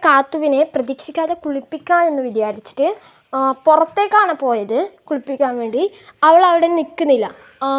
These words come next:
പാട്ടയിൽ നിന്ന് വെള്ളം കോരുമ്പോൾ തന്നെ അപ്പുറത്തെ വീട്ടിലേക്ക് പാഞ്ഞിട്ടായി. അപ്പം നമ്മൾ എന്താക്കി, പെട്ടെന്ന് കൂട്ടിക്കൊണ്ടുവന്ന് ബാത്റൂമിൽ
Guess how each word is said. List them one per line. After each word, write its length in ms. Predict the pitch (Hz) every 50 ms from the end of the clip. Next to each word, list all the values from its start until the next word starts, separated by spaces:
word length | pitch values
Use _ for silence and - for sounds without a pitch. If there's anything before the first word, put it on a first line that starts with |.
| 269 277 - - - - _ _ _ _ _ _ _ _ -
പാട്ടയിൽ 440 | 320 320 339 359 381 370 - 508 494
നിന്ന് 100 | 494 523 466 415
വെള്ളം 260 | 359 339 339 381 415 349 403
കോരുമ്പോൾ 360 | 427 415 415 415 403 427 415 427
തന്നെ 200 | 427 415 440 508 554 523 - - _ _ _ _ _ _ _ _ - 302
അപ്പുറത്തെ 300 | 302 302 339 339 339 349 339
വീട്ടിലേക്ക് 320 | 311 269 269 247 247 277 262 247
പാഞ്ഞിട്ടായി. 440 | 226 214 208 220 214 - - - _ _ _ -
അപ്പം 160 | 262 262 320 339 311
നമ്മൾ 160 | 285 269 262 254 247
എന്താക്കി, 340 | 240 240 233 240 - 247 240 240 - - _ _ _ _ - -
പെട്ടെന്ന് 400 | 269 269 - - 339 339 339 320 - 269
കൂട്ടിക്കൊണ്ടുവന്ന് 800 | 262 262 262 302 294 311 302 285 277 277 269 247 247 262 311 415 466 427 - - - 254
ബാത്റൂമിൽ 600 | 233 240 247 247 - - 320 339 339 349 359 339